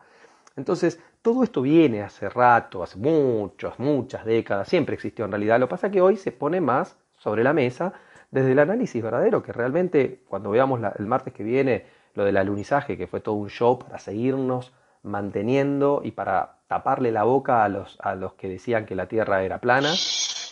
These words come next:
eh, pero bueno, eso lo vamos a ver el martes que viene.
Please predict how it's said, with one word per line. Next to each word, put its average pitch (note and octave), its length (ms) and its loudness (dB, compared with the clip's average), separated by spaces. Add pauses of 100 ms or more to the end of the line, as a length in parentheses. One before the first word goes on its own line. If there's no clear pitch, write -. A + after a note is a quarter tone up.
(320)
eh, G2+ 760 2
pero C#3 160 6
bueno, C3 220 6 (360)
eso D#3+ 220 2
lo B2+ 80 6
vamos C3 260 2
a A#2 60 2
ver A#2+ 160 6
el A2 80 4
martes A#2 280 2
que G2+ 120 -4
viene. F#2 320 -2